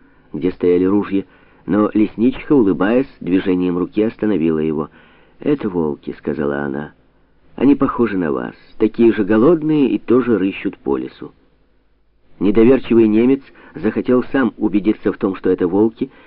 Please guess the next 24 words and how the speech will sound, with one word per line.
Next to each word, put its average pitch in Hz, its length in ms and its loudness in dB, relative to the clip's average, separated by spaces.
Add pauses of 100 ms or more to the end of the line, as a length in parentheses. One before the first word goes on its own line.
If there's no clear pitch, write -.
(240)
но 85 100 -2
едва 117 360 4
успел 139 440 2
он 127 180 2
открыть 110 460 0
дверь, 120 340 4 (440)
как 113 300 -2
тут 139 240 6
же 147 140 2
увидел 135 420 6
двух 110 340 2
больших 113 460 2 (100)
серых 123 380 2
зверей, 117 540 4 (100)
убегавших 117 760 2
быстрой 143 640 0
размашистой 95 760 -4
рысью. 85 440 -6 (1000)
«Я - 300 -10
бы 131 200 -4
не 120 180 -6
поверил», 127 800 -4 (420)
пробормотал 95 600 -2
прусак 107 520 -4